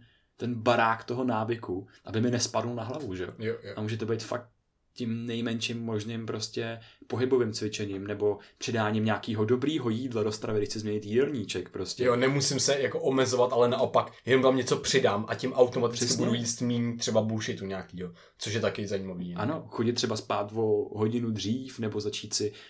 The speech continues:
Speaker 1: meditovat na dvě minuty denně prostě.
Speaker 2: Mhm, mhm, jo,
Speaker 1: Takovýhle
Speaker 2: jo.
Speaker 1: věci. Vůbec objevovat, co to meditace je, že jo?
Speaker 2: Mhm. Hele, to je hrozně zajímavý s tě-, s tou konečnou a nekonečnou hrou.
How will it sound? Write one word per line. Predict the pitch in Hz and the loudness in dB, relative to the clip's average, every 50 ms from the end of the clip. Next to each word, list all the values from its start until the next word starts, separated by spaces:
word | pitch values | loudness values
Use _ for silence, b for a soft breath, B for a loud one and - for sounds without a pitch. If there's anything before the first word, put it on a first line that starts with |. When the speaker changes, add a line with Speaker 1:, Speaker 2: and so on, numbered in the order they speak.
| B - | B -4
Speaker 1:
meditovat | 107 110 110 107 110 110 - 113 113 107 | 0 2 2 2 2 0 0 -2 -2 0
na | 110 110 107 107 | 0 0 0 0
dvě | 104 101 101 104 110 120 | -2 -4 -2 0 2 2
minuty | 117 113 107 117 131 127 - 123 | 2 2 2 2 2 2 0 -2
denně | 107 101 - - 196 156 87 - - | -2 -2 -2 -4 -4 -6 -6 -8 -10
prostě. | - - 98 95 95 92 92 - - - | -10 -8 -6 -6 -6 -6 -8 -10 -10 -12
Speaker 2:
Mhm, | 92 | -12
mhm, | 90 87 | -12 -14
jo, | - _ - 107 107 | -14 _ -8 -6 -4
Speaker 1:
Takovýhle | - 117 110 110 110 | -4 -2 -2 0 0
Speaker 2:
jo. | 107 | 2
Speaker 1:
věci. | 120 151 - - - 90 87 90 | 0 0 0 -2 -4 -4 -4 -8
Vůbec | 101 104 110 107 104 101 | -6 -4 -4 -2 -2 0
objevovat, | 107 107 139 147 135 117 107 - | 2 4 4 4 4 4 0 -2
co | - | -4
to | - - | -4 -4
meditace | 117 110 - - - - 113 107 - - 101 101 | -4 -4 -4 -4 -4 -4 -4 -4 -6 -6 -6 -6
je, | 110 123 131 | -6 -6 -6
že | 123 107 | -6 -6
jo? | 90 90 90 - | -6 -8 -8 -8
Speaker 2:
Mhm. | 101 87 92 - _ B B B B B B | -10 -10 -10 -12 _ B B B B B B
Hele, | 117 123 135 139 131 | 4 6 6 6 4
to | - 143 | 2 0
je | 139 | 0
hrozně | 131 131 127 135 139 | 2 2 2 2 2
zajímavý | 135 143 135 131 127 123 123 123 127 | 2 2 2 2 2 0 0 -2 -4
s | 123 - - - | -4 -6 -6 -4
tě-, | - 127 123 113 - | -2 0 2 2 0
s | - - - - | 0 -2 -4 2
tou | - 127 123 127 120 123 123 - - - - | 6 6 6 6 4 0 -2 -6 -10 -8 0
konečnou | - 131 127 127 120 - 139 131 131 | 2 4 4 4 4 2 0 0 2
a | |
nekonečnou | 127 123 113 135 127 120 - - 139 135 135 | 2 0 0 0 0 0 0 -2 0 0 4
hrou. | 135 123 113 107 110 | 8 8 8 8 6